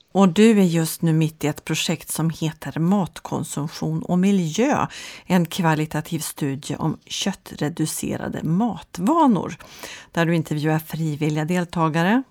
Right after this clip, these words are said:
arton år och äldre, som instämmer i påståendet: "Jag anser att vi i Sverige av klimatskäl bör äta mindre kött."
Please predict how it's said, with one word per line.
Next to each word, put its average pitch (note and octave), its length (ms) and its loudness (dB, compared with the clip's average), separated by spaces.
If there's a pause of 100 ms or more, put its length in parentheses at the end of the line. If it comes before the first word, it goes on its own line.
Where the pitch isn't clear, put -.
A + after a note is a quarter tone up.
arton E3+ 360 0
år E3 100 2
och E3+ 120 2
äldre, D#3+ 400 0 (340)
som G3+ 340 2
instämmer F3 560 2
i F#3 80 2
påståendet: E3 840 -2 (380)
"Jag F3+ 280 2
anser E3 420 2
att - 220 -4
vi D3+ 120 -2
i D#3+ 40 -2
Sverige D#3 600 -2
av D#3 180 0
klimatskäl - 760 -2 (380)
bör E3+ 240 2
äta D3 460 -4
mindre F3+ 600 2
kött." - 640 -10